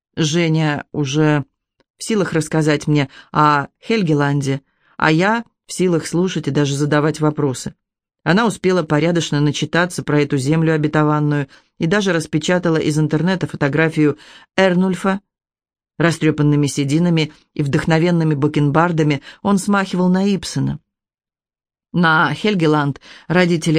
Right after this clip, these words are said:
Али Гофренов положили глаз только в самое последнее время, переплюнув все мечты Льва Ароновича. А почему бы,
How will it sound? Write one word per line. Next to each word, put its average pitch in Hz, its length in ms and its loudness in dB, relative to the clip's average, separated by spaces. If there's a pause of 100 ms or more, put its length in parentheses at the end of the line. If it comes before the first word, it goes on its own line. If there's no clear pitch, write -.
Али 147 180 2
Гофренов 156 600 0
положили 151 400 0
глаз 202 280 0
только 180 300 -2
в 160 60 -8
самое 214 320 0
последнее 196 560 -2
время, 170 400 -2 (420)
переплюнув 170 640 0 (220)
все 214 180 -2
мечты 196 480 -2
Льва 160 300 2
Ароновича. 151 760 -2 (500)
А 180 300 2
почему 160 640 0
бы, 156 360 2